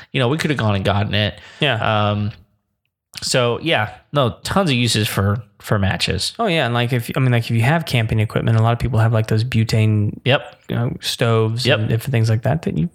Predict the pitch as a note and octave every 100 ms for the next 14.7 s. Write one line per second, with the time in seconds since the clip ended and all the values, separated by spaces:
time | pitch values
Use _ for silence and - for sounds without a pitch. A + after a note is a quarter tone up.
0 | _ _ - C#3+ B2 A#2+ A#2 A2 A2+ A#2
1 | A#2+ A#2 A2+ A#2 - B2+ E3 A2+ A2+ A2
2 | A#2 A2 A2 A2+ - _ - C#3 - -
3 | A#2+ A#2 A2 - _ _ _ - G#2+ A2
4 | G#2+ G2+ D3 - G2 F2+ C#3+ B2+ A#2 B2+
5 | A#2 A2 C#3 C3 A#2+ A2+ A2+ - A#2 A2+
6 | G#2+ G#2+ G#2+ G#2 G2+ G2+ - - A#2 G#2+
7 | - - - - B2 A2 E3 E3+ F#3+ A3
8 | G2+ A2 _ _ - _ _ B2+ C3+ E3
9 | D3 - D#3+ C#3 D3 D3 C#3 C#3 C3+ C3+
10 | C#3 C3+ C#3+ C3+ B2+ A2 G#2 - - -
11 | - B2+ G#2 - B2 C#3 G3+ - F3+ -
12 | E3+ D3+ D#3 C3+ B2 A#2 C3 F3+ - G2
13 | F#2 B2 - - _ C#3 C3 B2+ B2+ -
14 | _ _ - B2+ B2+ A#2